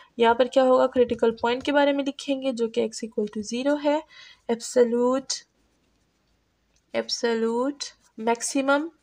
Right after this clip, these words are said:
जो कि हमारे पास क्या है, थर्टी टू at x equal to eight। अब एब्सोल्यूट मिनिमम की बात करते हैं,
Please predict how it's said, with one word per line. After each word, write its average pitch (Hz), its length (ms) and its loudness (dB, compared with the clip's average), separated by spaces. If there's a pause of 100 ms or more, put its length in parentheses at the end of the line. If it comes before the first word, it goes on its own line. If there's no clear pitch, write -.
(120)
जो 233 160 4
कि 240 120 2
हमारे 240 280 4
पास 240 220 0
क्या 247 180 6
है, 277 240 2 (460)
थर्टी 247 300 2
टू 262 400 0 (140)
at 240 400 2 (320)
x 240 240 0
equal 247 340 2
to 277 120 0 (260)
eight। 247 420 2 (760)
अब 220 140 2
एब्सोल्यूट 233 480 2
मिनिमम 240 380 -4
की 285 120 -4
बात 285 200 0
करते 277 320 -2
हैं, 302 260 -4